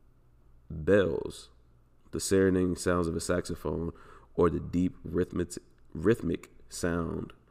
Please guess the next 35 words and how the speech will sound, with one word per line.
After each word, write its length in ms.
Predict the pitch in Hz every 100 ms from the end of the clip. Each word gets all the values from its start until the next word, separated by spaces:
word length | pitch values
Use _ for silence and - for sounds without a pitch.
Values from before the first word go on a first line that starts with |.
| - - -
of 120 | 82
a 80 | 80
bass 340 | 80 92 85
can 220 | - 82
bring 260 | 73 87 87
you 140 | 82
to 120 | 78 85
a 60 |
certain 340 | - 82 80 82
memory. 540 | 113 101 - - - - _ _ _ _ _ _ _ _ _ _ _ _ _ _ _ _ -
You 140 | 90
know, 540 | 82 55 - 50 - - -
you 240 | 82 92
can, 300 | - 92 90 -
you 100 | 98
can 100 | 82
start 300 | - 90 87
to 100 | 80
hear 200 | 92 95
it, 80 | 87
especially, 500 | - 120 - 98 80
like, 280 | 73 - - _ - _ _ _ _ -
in 340 | 87 78 82
new 140 | 87 92
music 380 | 95 98 95 90
now, 520 | 92 92 87 - - _ _ - - -
when 140 | - 82
you 160 | 85
hear 520 | 90 90 87 85 85 - - - _
certain 300 | - 92 82
combinations, 1080 | 85 95 85 85 85 85 87 85 82 82 80
a 40 | -
certain 360 | 85 80 80
beat, 360 | 80 85 85 -
certain, 760 | - - - - 82 85 90